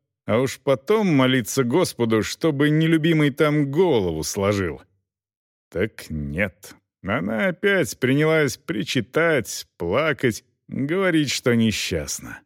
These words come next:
Но Волков не собирался идти у нее на поводу и потакать ее презрению.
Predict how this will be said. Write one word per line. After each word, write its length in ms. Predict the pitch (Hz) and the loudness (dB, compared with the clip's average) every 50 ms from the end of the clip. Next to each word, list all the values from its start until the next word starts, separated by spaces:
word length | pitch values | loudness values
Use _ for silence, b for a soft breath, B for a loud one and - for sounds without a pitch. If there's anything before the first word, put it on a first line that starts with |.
| _ _ _ _ _ _ _ _ _ _ _ _ _ _ | _ _ _ _ _ _ _ _ _ _ _ _ _ _
Но 260 | - 101 120 196 208 | -6 -4 -4 -2 -2
Волков 460 | 165 160 185 196 185 - 214 185 - 190 | 0 0 0 0 0 0 -2 -2 0 0
не 120 | 196 196 | 0 2
собирался 760 | - - 208 185 175 135 120 120 147 165 151 - - 151 143 | 2 2 2 2 4 4 4 4 2 0 0 0 2 2 2
идти 280 | 127 - - - 139 131 | 0 -2 -2 0 2 4
у 80 | 123 | 4
нее 300 | 120 120 120 120 120 117 | 4 4 4 4 4 4
на 100 | 117 117 | 2 2
поводу 460 | 104 - 120 117 131 135 131 151 147 143 | 0 0 2 2 2 2 4 2 2 2
и 100 | 135 131 | 0 0
потакать 760 | - - 139 _ - 151 147 _ - 127 107 95 - - | -2 -6 -6 _ -2 -2 -2 _ 0 0 0 0 0 0
ее 200 | 107 107 110 110 | 0 2 2 2
презрению. 760 | 98 - 123 135 127 117 117 113 107 95 87 80 73 67 64 | 0 0 0 0 0 2 2 2 2 0 -2 -4 -8 -10 -12